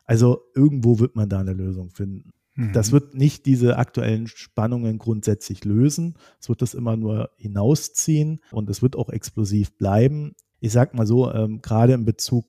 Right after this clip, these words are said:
Speaker 1: auf diesen Angriff auf diese Ölförderanlagen, der im Raum steht, ist es halt so, die U S A stehen da zu den Saudis, selbst die Israelis würden denen am Ende helfen. Und, äh, im Iran würde man Gefahr laufen, dann einen Krieg anzuzetteln,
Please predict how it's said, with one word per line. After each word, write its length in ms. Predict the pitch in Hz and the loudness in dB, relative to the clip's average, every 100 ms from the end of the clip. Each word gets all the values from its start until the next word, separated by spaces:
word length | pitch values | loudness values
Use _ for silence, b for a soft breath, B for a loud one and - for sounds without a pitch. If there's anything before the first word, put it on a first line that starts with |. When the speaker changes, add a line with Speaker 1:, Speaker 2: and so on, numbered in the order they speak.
| - | -8
Speaker 1:
auf 240 | 104 - | -10 -10
diesen 300 | - 107 104 | -18 -18 -10
Angriff 440 | 107 117 - 113 | -8 -6 -2 -2
auf 140 | 113 101 | -2 -6
diese 220 | 110 98 | -6 -6
Ölförderanlagen, 1080 | 107 127 131 117 107 104 101 98 101 101 101 | 0 0 0 -2 0 0 -2 -2 -2 -2 -4
der 360 | 101 101 110 - | -4 -2 -4 -8
im 160 | 113 104 | -10 -6
Raum 380 | 98 101 120 123 | -2 0 0 -4
steht, 640 | - - 123 127 135 - _ b b b b - | -12 -4 0 4 2 -2 _ b b b b -2
ist 120 | 117 | 2
es 160 | 117 113 | 2 4
halt 200 | 113 107 | 4 4
so, 380 | - 107 110 107 | 2 -2 0 -2
die 140 | 107 | -2
U 120 | 113 | -2
S 140 | 107 - | -2 -2
A 180 | 104 98 | -6 -6
stehen 300 | - 120 131 | -2 -2 0
da 140 | 120 | -2
zu 120 | - | -2
den 180 | 104 98 | -6 -2
Saudis, 500 | 104 113 135 135 131 | 0 0 2 0 0
selbst 260 | 107 - - | -2 -2 -4
die 140 | 120 | -4
Israelis 540 | 107 101 104 101 120 | -2 -2 0 0 0
würden 220 | 98 92 90 | -2 -6 -6
denen 200 | 95 90 | -6 -6
am 140 | 90 | -6
Ende 240 | 90 90 | -8 -4
helfen. 400 | 92 95 95 131 - | 0 0 0 -4 -4
Und, 340 | 110 107 107 - | 0 0 -2 -6
äh, 420 | 120 101 104 - | -6 -4 -4 -2
im 120 | 107 | -4
Iran 480 | 110 104 101 101 113 | 0 0 2 0 0
würde 180 | 110 107 | 0 0
man 460 | 104 98 98 104 _ | 0 -2 -4 -12 _
Gefahr 460 | - 107 - 101 107 | -6 -6 -4 0 4
laufen, 760 | 113 101 104 101 110 104 104 - _ _ _ _ _ | 4 4 2 -2 -8 -6 -8 -10 _ _ _ _ _
dann 180 | 110 101 | -2 0
einen 100 | 95 | -4
Krieg 320 | - 139 - | -4 -4 -4
anzuzetteln, 880 | 107 95 - - 104 98 113 120 127 | -10 -8 -12 -8 -6 -2 0 0 -2